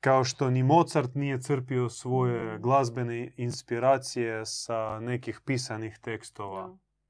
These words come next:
Speaker 1: Ili čak nekih živih, a, prethodnika, tipa Haydna i slično, Baha. Izvor je gore,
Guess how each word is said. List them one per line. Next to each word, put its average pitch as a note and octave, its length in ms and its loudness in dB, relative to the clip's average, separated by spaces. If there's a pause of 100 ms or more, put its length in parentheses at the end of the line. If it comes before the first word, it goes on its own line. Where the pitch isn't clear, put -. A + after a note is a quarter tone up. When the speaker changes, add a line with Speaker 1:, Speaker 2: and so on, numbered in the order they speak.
(440)
Speaker 1:
Ili D3 440 4
čak C#3 360 2
nekih B2+ 400 -2
živih, B2+ 600 2 (840)
a, - 540 -18 (1160)
prethodnika, A#2 760 -4 (1160)
tipa G2 600 -10 (120)
Haydna A2+ 500 -2 (920)
i - 40 -16
slično, - 480 -16 (1200)
Baha. G#2+ 480 -6 (2250)
Izvor C#3+ 520 2
je A#2+ 200 -2
gore, A#2 560 4